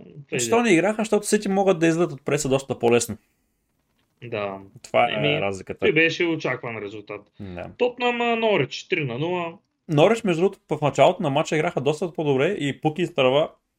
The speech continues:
Speaker 2: положение в началото на матча. Втората или третата минута изтърва положение, където ако беше го вкарал, матча тръгваше съвсем различна посока.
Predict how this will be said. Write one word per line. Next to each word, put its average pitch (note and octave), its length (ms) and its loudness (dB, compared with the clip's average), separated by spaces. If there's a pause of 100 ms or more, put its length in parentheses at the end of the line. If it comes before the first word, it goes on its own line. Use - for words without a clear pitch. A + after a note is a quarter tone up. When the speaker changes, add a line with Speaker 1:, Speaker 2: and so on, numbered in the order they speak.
(220)
Speaker 2:
положение C#3 480 0
в C#3 120 -4
началото B2+ 380 -2
на A#2 80 -4
матча. B2 220 -4
Втората D3+ 360 -4
или A2 120 -4
третата C#3 320 -8
минута C3+ 220 -8
изтърва B2 360 -6
положение, A2+ 540 -4 (360)
където C3+ 240 -4
ако D3+ 140 -4
беше C#3 240 -4
го C#3+ 80 -8
вкарал, D3+ 400 0
матча C3+ 220 -6
тръгваше C#3+ 360 -6
съвсем C3 260 -8
различна D3 320 -6
посока. F#2+ 360 -6